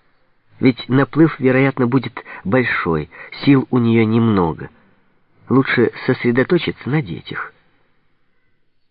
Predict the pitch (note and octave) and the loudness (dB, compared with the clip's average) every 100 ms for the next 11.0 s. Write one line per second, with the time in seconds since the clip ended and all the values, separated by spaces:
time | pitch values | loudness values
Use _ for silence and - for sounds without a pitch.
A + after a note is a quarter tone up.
0 | _ _ _ - G2+ - A2+ A#2 B2 F3+ | _ _ _ -4 -4 0 0 2 4 4
1 | A2+ - - - - _ - D#3+ D#3 A2+ | 2 -2 -12 -20 -20 _ -2 2 2 2
2 | C#3+ C3+ G2 - G#2 G2+ A2 - E2+ - | 4 4 4 2 0 2 0 0 -2 0
3 | F#2+ A3 G#3+ E2+ C#2 _ _ _ _ - | 2 2 2 -4 -6 _ _ _ _ -20
4 | - - G#2+ G2+ C3 G3 B3 A#3 - F#3+ | -8 -2 0 4 4 4 4 2 2 2
5 | G3 D#3+ D3 F#3 F3+ D3 A#2+ D#3 F3 C#3+ | 2 4 4 2 2 2 2 2 2 0
6 | D3+ - D3+ C#3 C3 - G#2 G#2 G#2+ _ | -2 0 2 4 4 2 -4 -10 -12 _
7 | _ _ _ _ _ - A2+ A#2+ B2+ C#3+ | _ _ _ _ _ -4 -2 -2 0 -2
8 | - C#3 C3 - F3 G3+ - A#2+ - - | 2 0 0 0 0 0 -2 -2 -2 4
9 | D3 A3 G#3+ G#3+ G#3 - F#3 - _ _ | 6 6 4 0 -2 -2 -2 -4 _ _
10 | _ - - E3+ F3+ D3+ G#2+ F2 D#2+ E2+ | _ -8 -2 0 2 2 0 -4 -4 -12